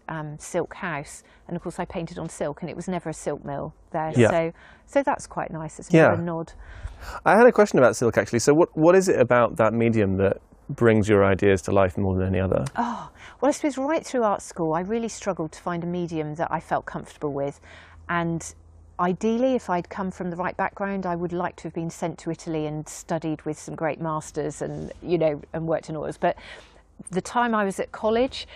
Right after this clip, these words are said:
Speaker 1: the people who were teaching us were the people that were taught in the fifties, who were very much about expressing yourself. So there was a lot of anger and abstract work. And I wanted to paint beautiful things, and I wanted to paint beautiful things really well. So mastering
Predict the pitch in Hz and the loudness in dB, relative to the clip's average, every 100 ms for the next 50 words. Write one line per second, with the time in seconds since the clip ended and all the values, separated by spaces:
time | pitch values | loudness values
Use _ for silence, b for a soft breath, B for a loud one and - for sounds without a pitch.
0 | B - - - 247 240 185 190 185 - | B -10 -8 -4 -2 -2 -2 -4 -6 -8
1 | - - 180 165 156 - 180 170 175 208 | -8 -6 -4 -4 -6 -8 -4 -4 -4 -6
2 | 196 175 185 170 - 180 - 170 - 262 | -2 -2 -2 -4 -2 -2 -2 -6 -4 -4
3 | - - 147 190 - - b b - 180 | -4 -6 -6 -6 -10 -18 b b -2 -2
4 | 185 202 185 - - 170 - - - 185 | 2 0 0 -8 -6 -6 -8 -12 -10 -10
5 | - 160 151 147 151 147 - 175 175 196 | -8 -10 -10 -8 -8 -8 -8 -10 -8 -6
6 | 208 185 - 190 185 175 160 156 160 B | -6 -8 -12 -6 -4 -2 -2 -2 -4 B
7 | B B 170 165 156 156 - b b 180 | B B -6 -6 -6 -8 -12 b b -6
8 | 185 - - 143 151 147 147 - - b | -6 -8 -6 -6 -4 -4 -6 -10 -20 b
9 | b 185 185 196 214 208 185 170 - - | b -2 0 0 0 -2 -4 -6 -8 -14
10 | - 175 170 - 175 - 170 160 147 139 | -10 -10 -10 -6 -8 -8 -12 -8 -6 -8
11 | 139 - - 170 160 170 170 - 175 - | -10 -14 -14 -8 -6 -6 -8 -10 -12 -10
12 | 170 175 - 165 151 151 - 156 156 156 | -6 -6 -6 -8 -8 -8 -6 -4 -4 -4
13 | 151 - B B B B B B - 202 | -4 -6 B B B B B B -4 0
14 | 180 175 - - 190 214 220 - - 185 | 2 0 -4 -6 -2 0 0 -4 -8 -4
15 | 160 156 | -2 -4